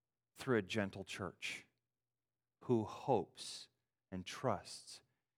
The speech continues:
in your sovereign plan, your goodness in giving suffering, and your soon return.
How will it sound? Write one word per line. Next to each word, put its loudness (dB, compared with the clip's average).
in 4
your 2
sovereign 2
plan, 0
your 6
goodness 6
in 2
giving 6
suffering, -2
and 2
your 2
soon -2
return. -4